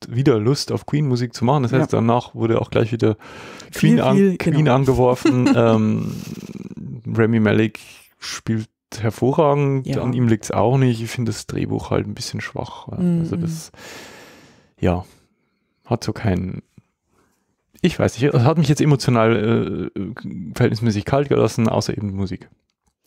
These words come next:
Speaker 2: Ja, da wurde ja dann auch später, weil der, ähm, Monate später dann der Rocketman dann in die Kinos kam, den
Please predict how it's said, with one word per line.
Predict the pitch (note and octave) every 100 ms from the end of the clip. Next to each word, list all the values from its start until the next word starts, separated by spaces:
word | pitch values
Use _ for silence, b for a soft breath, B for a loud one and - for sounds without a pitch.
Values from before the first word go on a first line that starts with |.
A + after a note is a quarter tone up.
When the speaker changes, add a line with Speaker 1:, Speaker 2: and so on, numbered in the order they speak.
| b b b
Speaker 2:
Ja, | F3
da | F3 E3+ F#3
wurde | G#3
ja | F#3+
dann | F3+ F3+
auch | F3+ E3+
später, | - G3 G#3+ G3 D3+
weil | E3 D#3+ E3
der, | E3 D#3+ D#3+ -
ähm, | E3 E3 D#3+ - E3+ E3 -
Monate | F#3 G3+ G3 F3+
später | - F#3+ F#3+
dann | F3+
der | E3
Rocketman | D#3+ F#3 A#3 A3 G#3+ A3
dann | G3+
in | E3 F3
die | E3+ E3+
Kinos | - A3 A3+ -
kam, | - G#3 G#3 G#3+ G3+ -
den | F3+ F#3 F3